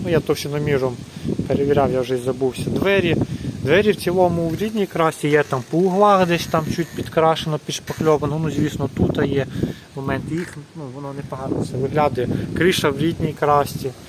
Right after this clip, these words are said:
Ну, от що саме гірше, це за-, задня кришка, вони всі завжди ось тут, а ось ці місця. Тут є шпакля, теж таке видно, краска. Е, ну, ось тут теж під грязю зараз не видно.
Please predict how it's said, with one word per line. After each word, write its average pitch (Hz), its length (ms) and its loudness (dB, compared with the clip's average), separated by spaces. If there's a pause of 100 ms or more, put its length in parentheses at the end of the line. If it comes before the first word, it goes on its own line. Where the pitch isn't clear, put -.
(440)
Ну, 170 120 -2
от 170 200 2
що - 280 -2
саме 170 320 0
гірше, 160 360 0
це 147 220 0
за-, 147 260 4
задня 147 360 2
кришка, 147 440 -2
вони 131 260 -4
всі 127 340 -2
завжди 127 460 0 (840)
ось 143 260 -6
тут, 190 420 4
а 165 60 4
ось 151 140 2
ці 175 220 0
місця. 147 540 -2 (680)
Тут - 280 -6
є 143 100 6
шпакля, 131 600 -2
теж 135 260 0 (100)
таке 127 320 -6 (560)
видно, 131 320 -2
краска. 135 440 0 (640)
Е, 127 500 -2
ну, 208 160 0
ось 143 200 -2 (180)
тут 175 180 -2
теж 127 380 0
під 131 180 -4
грязю 135 400 0
зараз 135 280 0
не 139 100 -2
видно. 135 400 -2